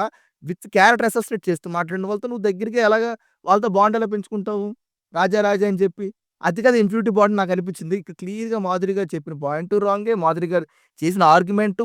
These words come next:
వరస్ట్ ఆర్గ్యుమెంట్లు అనిపించింది. బీభత్సంగా, దారుణంగా, ఆ చూస్తుంటేనే ఏదో కొట్టేసుకునేటట్టు ఒకరికొకరు దగ్గరికి వెళ్ళిపోయారు. రీతు చౌదరి పాయింట్లే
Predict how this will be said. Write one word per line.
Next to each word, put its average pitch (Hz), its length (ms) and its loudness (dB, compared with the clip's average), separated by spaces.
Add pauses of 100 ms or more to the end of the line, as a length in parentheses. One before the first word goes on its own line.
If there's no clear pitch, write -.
వరస్ట్ 151 360 0
ఆర్గ్యుమెంట్లు 202 440 0
అనిపించింది. 196 500 -8
బీభత్సంగా, 170 640 -6 (100)
దారుణంగా, 196 600 2 (440)
ఆ 151 120 -6
చూస్తుంటేనే 208 680 -2 (580)
ఏదో 185 220 2
కొట్టేసుకునేటట్టు 202 920 2 (280)
ఒకరికొకరు 185 460 -2
దగ్గరికి 175 280 -2
వెళ్ళిపోయారు. 185 320 0
రీతు 180 220 -4
చౌదరి 202 340 0
పాయింట్లే 190 380 -4